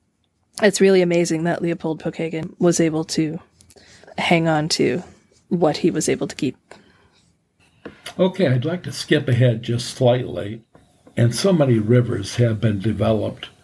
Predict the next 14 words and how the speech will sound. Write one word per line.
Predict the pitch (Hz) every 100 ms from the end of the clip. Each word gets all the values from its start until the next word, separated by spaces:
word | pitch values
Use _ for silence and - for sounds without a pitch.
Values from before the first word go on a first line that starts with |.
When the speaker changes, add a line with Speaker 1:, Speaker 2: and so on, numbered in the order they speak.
| _ _ _ _ -
Speaker 2:
and | 123 110
enhanced | 98 92 - 135 135 87 90 - - _ _ _ _ _ -
by | - 110 104
recreational | 117 110 123 123 107 104 113 120 - 80
activities. | 82 76 - - - -
Is | 110 110
that | 170 -
true | - 143
about | 120 117
the | 117
Saint | 120 110 104
Joseph? | 117 110 - 123 - - - - - -
Speaker 1:
Absolutely. | 269 269 262 254 320 190 156 165 -
I | 196 202 202 196 196 202